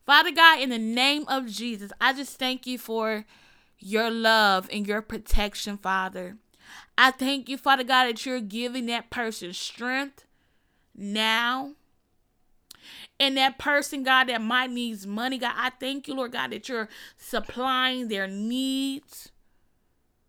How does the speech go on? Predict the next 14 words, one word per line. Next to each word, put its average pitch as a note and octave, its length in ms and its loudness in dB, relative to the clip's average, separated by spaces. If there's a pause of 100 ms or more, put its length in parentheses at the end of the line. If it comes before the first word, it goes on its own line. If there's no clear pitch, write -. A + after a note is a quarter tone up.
(440)
You're A#3+ 280 4
being B3 480 -2
that A#3+ 240 -2
provider A3+ 580 4
for A#3 180 -4
them, A#3+ 200 -4
God, A#3+ 180 2
that A3+ 140 -8
you B3+ 80 -8
shall B3 180 -2
supply B3 480 -2
all B3+ 340 6
their G3+ 160 -4
needs B3+ 600 -4